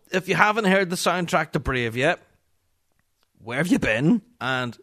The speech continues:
go and listen to it. Yes, I know it's a Disney film, and a lot of people laugh at me and say, "Oh, Rob, come on,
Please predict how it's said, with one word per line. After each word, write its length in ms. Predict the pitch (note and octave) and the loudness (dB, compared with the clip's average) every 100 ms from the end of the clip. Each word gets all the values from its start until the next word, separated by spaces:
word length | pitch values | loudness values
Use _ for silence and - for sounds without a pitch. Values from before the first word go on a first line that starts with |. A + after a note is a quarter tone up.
| _ _ - | _ _ -8
go 180 | C3 D#3 | -2 0
and 100 | F3 | 0
listen 260 | C#3 B2+ | 0 -2
to 160 | A2+ A#2+ | -2 -2
it. 120 | D3+ - | -2 -4
Yes, 240 | F#2 G#2 | -8 -6
I 160 | C3+ D3 | -6 -4
know 240 | E3+ F#3 | -2 -4
it's 140 | F3 | -4
a 40 | F#3 | -4
Disney 380 | F#3 F3 G3 F3+ | -4 -2 -2 0
film, 320 | F3 F3 E3+ | 0 0 -2
and 100 | D3 | -2
a 40 | |
lot 160 | C3+ D3 | -2 -4
of 100 | - | -6
people 260 | C#3 C#3 | -8 -8
laugh 340 | C#3 E3+ D#3 D3 | -4 -2 -2 -4
at 120 | A#2+ | -8
me 140 | B2+ | -8
and 80 | B2 | -10
say, 80 | - | -12
"Oh, 100 | - G#2 | -18 -14
Rob, 300 | G#2 A2 - | -8 -8 -8
come 120 | A2+ | -10
on, 200 | B2+ G2+ | -10 -10